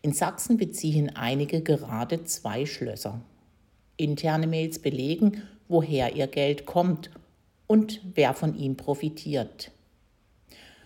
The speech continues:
Aus Boxberg Jean-Philippe Beck und Andreas Speit. Auf dem Bärwalder Schloss ist viel los an diesem Frühlingstag Mitte Mai.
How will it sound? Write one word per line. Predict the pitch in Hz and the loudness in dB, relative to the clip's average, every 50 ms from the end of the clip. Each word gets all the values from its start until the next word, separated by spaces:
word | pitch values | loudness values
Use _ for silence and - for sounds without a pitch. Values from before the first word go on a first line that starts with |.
| - - _ _ _ - | -20 -20 _ _ _ 0
Aus | - 175 175 - - | 0 0 0 2 2
Boxberg | 131 120 - - - - - 147 151 156 160 160 - - - | 0 0 0 -4 -10 -6 -4 -2 -2 -2 -2 -4 -8 -16 -14
Jean-Philippe | - - - 156 156 160 151 - 156 151 - 143 143 - - _ - | -12 -6 -4 -2 -2 -2 -2 -2 -6 -6 -6 -8 -10 -10 -14 _ -2
Beck | 143 151 - - - - - - - - - - - | -2 -2 -2 -6 -14 -16 -18 -16 -16 -16 -16 -10 -6
und | 180 175 180 180 175 - - - | -4 -2 -2 -2 -4 -6 -8 -4
Andreas | 175 180 175 - - 127 123 120 123 - - | -4 -4 -4 -2 -4 -4 -2 -2 -4 -4 -4
Speit. | - - - - 117 101 101 110 110 - - - - - - - - - _ _ _ _ _ _ _ _ _ _ _ _ _ _ _ _ _ _ _ - - - - - - - - - - - _ - | -6 -6 -4 -4 -4 -4 -2 -4 -6 -8 -10 -12 -6 -6 -6 -6 -6 -20 _ _ _ _ _ _ _ _ _ _ _ _ _ _ _ _ _ _ _ -20 -20 -18 -18 -18 -18 -18 -18 -20 -20 -16 _ -2
Auf | 165 160 - | -2 0 2
dem | 160 147 143 | 2 2 4
Bärwalder | 139 139 135 131 135 139 127 127 - - | 4 4 4 4 4 4 4 4 2 0
Schloss | - - 135 127 123 - | -2 2 0 0 0 0
ist | 139 135 - - | -4 -4 -6 -8
viel | - 147 147 143 | -4 -2 -2 0
los | 143 156 160 175 190 - - | 2 2 2 2 0 -2 -4
an | - 131 131 | -4 -4 -4
diesem | - - 123 - - 131 | -4 -4 -6 -6 -6 -8
Frühlingstag | - - - 147 143 139 143 151 147 - - 156 139 139 139 - | -8 -6 -4 -2 -2 0 0 -2 -2 -4 -6 -4 -4 -4 -2 -2
Mitte | 147 127 117 - 160 | -2 -2 -2 -2 -2
Mai. | 160 156 139 131 127 110 110 | 0 0 0 -2 -2 -4 -6